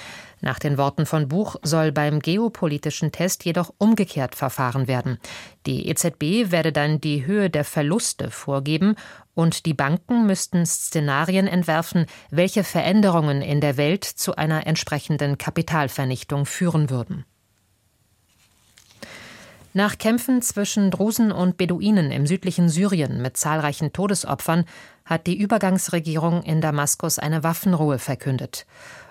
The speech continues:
Vorausgegangen war den Angaben zufolge eine Einigung mit mehreren religiösen Anführern der Drusen.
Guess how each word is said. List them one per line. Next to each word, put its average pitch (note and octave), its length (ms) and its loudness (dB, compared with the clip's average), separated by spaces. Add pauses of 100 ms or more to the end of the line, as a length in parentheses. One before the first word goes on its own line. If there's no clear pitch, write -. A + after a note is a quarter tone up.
Vorausgegangen G3 800 2
war F3+ 140 2
den F3+ 140 2
Angaben D#3+ 440 2
zufolge D3+ 640 -2
eine C#3 360 -2
Einigung F3+ 600 2
mit E3 160 0
mehreren D3 420 0
religiösen C#3+ 540 0
Anführern C3+ 640 -2
der C#3 120 0
Drusen. D3 520 0